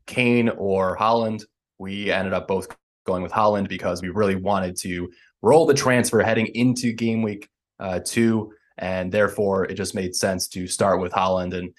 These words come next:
even though he really missed a few big chances in the Community Shield, his X G was off the charts, and he is an absolute beast. I cannot wait to watch him all season. What a privilege it's gonna be to watch this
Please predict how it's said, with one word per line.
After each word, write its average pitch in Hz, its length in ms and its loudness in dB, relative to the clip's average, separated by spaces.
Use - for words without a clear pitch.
even 113 240 2
though 107 180 4
he 98 320 -4
really 98 560 -2
missed 107 240 2
a 104 60 -2
few 107 180 -4
big 95 200 -4
chances 98 460 -6
in 92 120 -4
the 90 140 -4
Community 104 420 -2
Shield, 95 420 0
his 95 160 -4
X 101 220 -4
G 101 220 -4
was 92 340 0
off 117 220 4
the 107 80 -2
charts, - 500 0
and 90 340 -6
he 147 140 -2
is 123 100 4
an 120 80 2
absolute 107 560 -2
beast. 95 320 -4
I 98 120 2
cannot 95 360 2
wait 98 200 -2
to 98 100 -4
watch 95 280 2
him 90 160 -8
all 101 220 4
season. 92 420 -6
What 117 140 4
a 101 40 4
privilege 98 480 0
it's 90 200 -8
gonna 92 160 -2
be 95 200 -4
to 90 80 -2
watch 95 300 2
this 92 260 -2